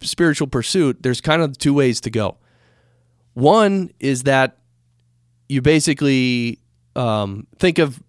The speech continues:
think of when you're diving into a pool, right? When you're standing on the edge of the pool, you have to actually, you know, push off with your legs and dive in the pool.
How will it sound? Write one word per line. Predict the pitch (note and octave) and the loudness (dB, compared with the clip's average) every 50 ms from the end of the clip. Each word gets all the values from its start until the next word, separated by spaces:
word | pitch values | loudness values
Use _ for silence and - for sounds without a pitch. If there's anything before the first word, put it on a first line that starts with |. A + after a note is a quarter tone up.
| _ | _
think | - - G3+ G3+ | -4 -2 0 0
of | A3 G3 | 2 2
when | G3 F#3+ F#3 | 2 2 2
you're | D#3+ C3+ | 2 2
diving | C3+ C#3 C3+ C#3 C#3+ C#3+ D3 C3+ | 4 4 4 4 2 2 0 0
into | C3 B2+ - C3 A#2+ | 0 -2 -2 -2 -4
a | G#2+ | -4
pool, | - - C3 A2+ F2+ - - _ _ _ _ _ _ _ _ _ _ _ _ _ _ _ _ _ _ _ _ _ _ _ - | -4 -4 -4 -4 -4 -6 -12 _ _ _ _ _ _ _ _ _ _ _ _ _ _ _ _ _ _ _ _ _ _ _ -4
right? | A#2+ C3 C#3 | -2 -2 0
When | G#2+ C3+ B2+ | 0 0 0
you're | B2 A#2+ A#2+ - | 0 0 -2 -2
standing | - - D3+ D3+ E3 F3 F3+ E3+ E3 | -2 0 0 2 2 2 2 2 2
on | D#3+ D3+ | 2 2
the | D3 C#3+ C#3+ | 2 2 2
edge | C#3 C#3 | 0 0
of | C3 | -2
the | A#2+ | -4
pool, | A#2 - - D#3 D3+ D3 C#3 C3 B2+ B2+ - _ _ _ _ _ _ _ _ _ _ _ _ _ _ _ _ _ | -4 -2 0 2 2 4 2 2 0 -2 -8 _ _ _ _ _ _ _ _ _ _ _ _ _ _ _ _ _
you | C3+ C3+ C3+ | -2 0 2
have | D#3 E3+ E3+ - | 2 0 0 0
to | - D3 - | -2 -2 0
actually, | C3+ D3+ D#3 - - D3 C3+ B2+ A#2 G#2+ - _ _ _ _ _ _ _ _ _ _ _ _ _ - | 0 -2 -2 -2 -2 0 0 0 0 -2 -6 _ _ _ _ _ _ _ _ _ _ _ _ _ -4
you | C3+ | -2
know, | B2+ A#2+ G2+ G2+ - _ - | -2 -2 -2 -4 -8 _ -4
push | - F3+ F3+ C#3+ - - | -2 0 0 0 -2 -2
off | - D3+ E3 E3+ C3 G#2 - - - _ _ _ _ _ _ _ _ _ _ _ _ _ _ _ - | 0 2 4 4 4 2 0 -6 -16 _ _ _ _ _ _ _ _ _ _ _ _ _ _ _ -6
with | C3 B2+ B2 - | -6 -6 -4 -2
your | B2 A#2 | -2 0
legs | A2 B2 D#3 D#3 C3 A#2 G#2+ A2 - - - - _ _ _ _ _ - | 2 4 4 4 4 0 -2 -6 -8 -10 -10 -12 _ _ _ _ _ -8
and | A#2 A2 G#2 | -6 -2 0
dive | - C3 C3 C3+ C3 C#3 | 2 4 4 4 2 0
in | B2+ A#2 | -2 -2
the | G#2+ | -4
pool. | - - - E3 C#3+ A#2+ G#2 F#2+ G#2 B2+ - | -4 -2 -2 0 0 0 -2 -4 -6 -12 -20